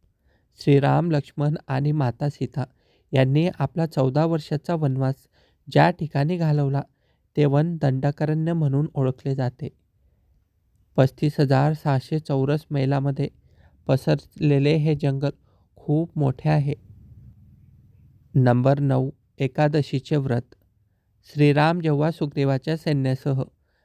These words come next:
समुद्रकिनारी पोहोचले, तेव्हा त्यांच्या समोर अथांग समुद्र होता. ते पार करून एवढ्या मोठ्या सैन्यासह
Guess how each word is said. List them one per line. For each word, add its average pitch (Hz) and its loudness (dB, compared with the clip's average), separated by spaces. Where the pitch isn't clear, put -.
समुद्रकिनारी 147 2
पोहोचले, 131 -4
तेव्हा 135 4
त्यांच्या 147 0
समोर 139 0
अथांग 147 -2
समुद्र 151 -2
होता. 147 -4
ते 143 2
पार 139 2
करून 156 0
एवढ्या 143 0
मोठ्या 151 0
सैन्यासह 139 -4